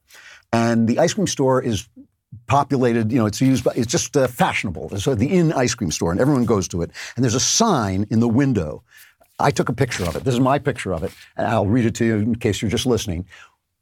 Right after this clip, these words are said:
This is a sign in an ice cream store in one of the nicest areas in L A, right? And it's a fashionable ice cream store, so it's where the kids, where the young folks go. It's very hip to be, there's long lines around. It says, "We welcome all races,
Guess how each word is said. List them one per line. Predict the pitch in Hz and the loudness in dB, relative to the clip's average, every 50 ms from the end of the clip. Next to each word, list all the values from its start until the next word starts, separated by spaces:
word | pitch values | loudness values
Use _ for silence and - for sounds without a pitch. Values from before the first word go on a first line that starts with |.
| _ _ _ _ | _ _ _ _
This | - - | -4 -2
is | 233 208 | 0 0
a | 233 - | 0 0
sign | - 196 165 | 0 0 2
in | 143 127 123 | 2 2 0
an | 127 - - | 0 0 0
ice | 190 214 220 - | 0 0 0 0
cream | - 240 226 | -2 -2 -2
store | 190 - - - 135 117 113 113 | -2 -2 0 0 0 2 2 0
in | - 123 107 | 0 0 0
one | 113 120 | 0 2
of | 107 | 2
the | 101 107 | 2 2
nicest | 104 107 117 143 190 190 - 208 175 - - | 2 4 2 2 0 0 0 -2 -4 -2 -2
areas | 135 127 123 120 117 120 117 - | 0 0 0 0 0 0 -2 -2
in | - 135 120 | -2 0 0
L | 120 113 107 104 98 | 2 2 2 2 0
A, | 90 73 | 0 0
right? | 69 85 95 107 - | -2 -2 -2 -2 -2
And | 107 117 | 0 0
it's | 110 - | 0 0
a | - 127 | -2 -4
fashionable | - - - 208 190 165 - - 139 107 98 98 - | -4 -2 -2 0 0 0 -2 -2 -2 -2 -2 -2 -2
ice | 95 95 - | -2 -4 -4
cream | - 95 | -6 -8
store, | - - - 95 | -6 -4 -4 -4
so | - - 104 | -4 -4 -4
it's | 95 - | -2 -2
where | 151 151 | -2 -2
the | 147 143 | -2 -2
kids, | - - - 151 139 113 90 | -4 -2 -2 -2 0 0 0
where | 110 120 147 143 147 | 0 0 0 2 2
the | 131 | 2
young | 120 120 135 135 127 | 2 2 2 2 0
folks | 113 - 131 113 104 - - | 0 -2 -2 -4 -4 -4 -4
go. | - 120 107 98 87 | -2 0 0 0 -2
It's | 82 - | -4 -2
very | - 127 123 113 | -2 -2 -2 0
hip | - 139 120 | -2 -4 -4
to | - 120 | -4 -4
be, | 127 | -2
there's | 117 117 101 | -2 -2 -2
long | 87 101 123 123 131 120 110 | 0 0 0 0 0 0 0
lines | 110 117 120 123 123 113 120 | 0 0 0 0 0 0 -2
around. | 120 127 127 | -2 -4 -4
It | 123 - - - - - | -6 -12 -18 -20 -10 -4
says, | - 113 87 | -4 -2 0
"We | 95 139 202 233 233 | 2 2 2 2 2
welcome | 208 196 165 151 - - 131 113 113 113 117 117 - _ _ _ _ _ _ _ _ | 2 2 2 2 0 -2 -2 0 0 0 0 -4 -8 _ _ _ _ _ _ _ _
all | 147 165 185 190 202 196 | 4 4 6 4 4 4
races, | 180 160 156 123 104 - - - 80 - - - - | 2 2 0 0 -2 -4 -6 -10 -12 -14 -16 -18 -20